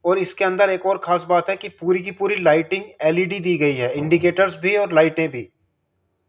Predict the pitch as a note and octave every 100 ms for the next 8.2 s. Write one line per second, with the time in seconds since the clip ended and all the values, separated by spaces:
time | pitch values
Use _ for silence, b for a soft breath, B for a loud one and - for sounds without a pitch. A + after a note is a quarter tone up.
0 | _ _ _ _ _ _ _ _ _ _
1 | _ _ _ _ _ _ _ _ _ -
2 | - E3 E3 E3 F#3+ G#3 G3+ E3+ F#3 F#3+
3 | E3 E3 F#3 F3+ F3 - F3+ F#3 D#3+ D#3+
4 | E3+ E3+ D#3+ E3+ D#3+ D3 D#3+ F3 E3+ -
5 | F#3+ - _ _ _ _ _ _ _ _
6 | _ D3+ F3+ F3+ D3+ F3+ E3+ F3 F#3 F#3
7 | _ C#3 C3+ D#3+ F3+ F3+ - G3 D#3+ D3+
8 | F3+